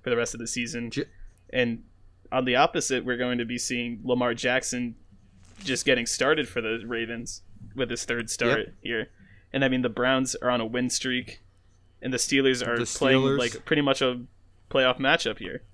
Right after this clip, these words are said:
Speaker 1: So it'll be really interesting to see literally how all these teams fare this week.
Speaker 2: J-,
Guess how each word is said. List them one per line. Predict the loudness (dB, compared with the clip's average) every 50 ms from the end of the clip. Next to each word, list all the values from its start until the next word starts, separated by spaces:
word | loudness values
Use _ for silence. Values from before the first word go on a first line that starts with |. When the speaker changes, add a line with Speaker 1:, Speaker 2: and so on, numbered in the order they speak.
| -20 -20 -20 _ -4
Speaker 1:
So | 0 2 2 6
it'll | 6 6 6 6
be | 6 2 0
really | 2 0 0 0 0 0 -2
interesting | -2 -2 0 2 2 2 0 0 -4 -4 -4
to | -4
see | -4 -2 -2 -2 -4 -4 -8 -14 -20 -20 -20 -20 -20 -8 -2
literally | 2 4 4 4 4 2
how | 0 0 2 2 2 2 0 -2 -10 -18 -20 -20 -20 -20 -20 -20 -20 -20 -20 -6 0
all | 2 4 4
these | 4 2 0 0 0
teams | 0 0 0 0 -2 -4
fare | -2 0 2 4 4 2
this | 0 -4 -8
week. | -6 -8 -8 -10 -12 -16 -20 -20 -20 -20 -20 -20 -20 -20 -20 _ _ _ _ _ -20 -20 -20 _ -20 -20 -20 -16 -6
Speaker 2:
J-, | -4 -4 -4 -4